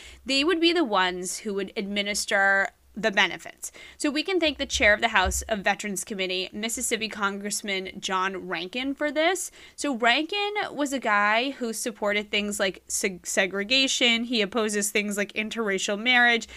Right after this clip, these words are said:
He's not a real stand-up guy. He's not a great guy. So he is the one who really pushed for individual states' V A, um, chapters to be the one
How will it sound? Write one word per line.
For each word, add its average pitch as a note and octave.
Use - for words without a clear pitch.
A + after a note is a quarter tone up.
He's A#3
not C4+
a G#3
real F#3+
stand-up -
guy. -
He's G3+
not G3
a F#3
great E3+
guy. G#2+
So A#3+
he E4
is E4
the D4+
one A#3
who A3
really A3
pushed G#3
for G3
individual G3
states' G3
V G#3
A, G3
um, F#3+
chapters G3+
to A3+
be G#3+
the G#3
one G3+